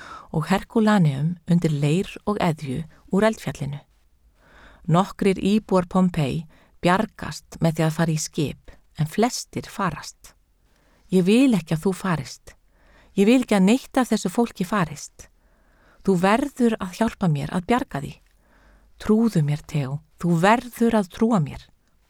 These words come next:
Rödd Ramónu var biðjandi og auðmjúk. Henni var ljóst að hún var að tala um svo miklar hörmungar að Theo átti erfitt með að ímynda sér þær. „Málið er, Theo, að ég kom til að skoða Pompeii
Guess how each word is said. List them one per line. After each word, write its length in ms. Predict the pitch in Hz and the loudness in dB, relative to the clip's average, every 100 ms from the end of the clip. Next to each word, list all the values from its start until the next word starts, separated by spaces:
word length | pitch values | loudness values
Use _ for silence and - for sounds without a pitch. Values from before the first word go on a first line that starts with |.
| _ _ _ _ _ _ _ _ _ - | _ _ _ _ _ _ _ _ _ -8
Rödd 260 | 156 165 160 | -2 -2 0
Ramónu 520 | 165 175 185 190 190 180 - - | 2 4 4 4 2 -2 -12 -4
var 120 | 151 156 | -4 2
biðjandi 580 | 185 190 196 180 180 170 | 0 2 0 0 -2 -4
og 220 | 175 160 | -2 0
auðmjúk. 600 | 151 143 127 127 - - - _ _ _ - - | 0 0 -4 -8 -12 -20 -20 _ _ _ -20 -4
Henni 140 | 170 170 | 2 2
var 100 | 151 | 2
ljóst 420 | 147 185 - - | 2 0 -2 -4
að 120 | - | 0
hún 80 | 160 | 2
var 140 | 160 147 | 2 0
að 160 | 143 - - | -4 -10 -16
tala 420 | - 156 165 175 160 | -6 -2 0 0 0
um 80 | 175 | 0
svo 280 | - 180 | 0 0
miklar 340 | 202 208 214 208 | 0 0 -4 -2
hörmungar 540 | 196 170 147 - 147 - - - - - | -2 0 -2 -4 -10 -14 -20 -20 -20 -8
að 140 | - 160 | -6 -2
Theo 320 | - 214 196 | 0 2 2
átti 160 | 165 196 | 0 -2
erfitt 340 | 190 220 - | -2 -2 0
með 140 | 156 | -2
að 80 | 139 | 2
ímynda 280 | 202 202 156 | 4 4 0
sér 200 | 143 123 | -8 -8
þær. 200 | 127 123 - _ _ _ _ _ _ _ | -10 -12 -16 _ _ _ _ _ _ _
„Málið 420 | 185 180 202 240 | 2 4 4 4
er, 160 | 226 185 | 4 0
Theo, 360 | - 147 135 151 - _ _ - - - - | -2 -4 -4 -8 -12 _ _ -20 -20 -20 -8
að 80 | 160 | 0
ég 220 | 156 208 | 2 2
kom 240 | - 170 147 | 2 0 0
til 120 | 165 | -2
að 100 | 165 | -4
skoða 280 | - 180 185 | -2 -2 0
Pompeii 600 | 196 190 - 151 131 | -2 -2 -4 -10 -10